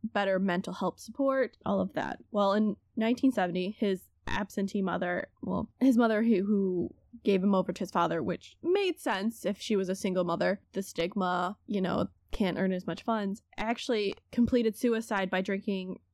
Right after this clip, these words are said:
mercury chloride because she had been diagnosed with bone cancer and was suffering the effects of alcoholism.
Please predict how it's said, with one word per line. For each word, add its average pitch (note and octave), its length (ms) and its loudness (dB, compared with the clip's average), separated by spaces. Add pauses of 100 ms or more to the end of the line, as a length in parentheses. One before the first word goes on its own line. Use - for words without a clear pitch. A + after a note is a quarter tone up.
(140)
mercury G#3 640 -2
chloride G3 460 0
because G3 220 -2
she A3 240 -2
had G3+ 200 -4
been F#3+ 160 -4
diagnosed F#3+ 460 -2
with F#3 160 -8
bone G#3 240 0
cancer F3+ 520 -6 (120)
and G3 460 -2
was F#3+ 160 -6
suffering E3+ 520 -4
the G#3 100 -4
effects - 280 -6
of G3 100 -10
alcoholism. G3 720 0